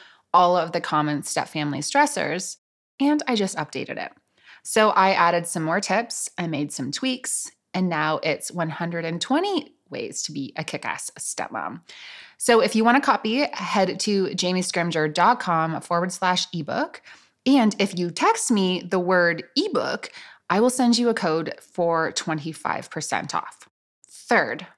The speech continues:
I am now doing monthly workshops. So each month I'm releasing a new workshop. So we have how to disengage without looking like the bad guy, how to set the foundation for step family success,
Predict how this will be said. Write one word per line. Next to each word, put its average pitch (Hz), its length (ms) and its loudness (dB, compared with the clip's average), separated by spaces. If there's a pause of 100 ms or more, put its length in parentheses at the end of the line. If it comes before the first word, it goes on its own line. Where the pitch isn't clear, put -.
(360)
I 175 140 2
am 247 180 4
now 226 180 4
doing 156 480 -2
monthly 156 560 -4
workshops. - 640 -6 (320)
So 247 180 4
each 285 220 4
month 269 220 6
I'm 202 200 4
releasing 202 400 2
a 180 160 0
new 170 560 -2
workshop. 156 680 -4
So 170 300 2
we 165 300 -4
have 151 280 0
how 147 180 -2
to 147 80 -2
disengage 180 680 -2
without 170 260 -4
looking 147 260 -6
like 175 180 -4
the 214 80 -10
bad 220 240 4
guy, 71 340 -2 (300)
how 214 100 4
to 220 60 6
set 240 180 2
the 233 80 0
foundation 214 540 4
for 196 100 -4
step 190 240 0
family 190 300 0
success, - 720 -4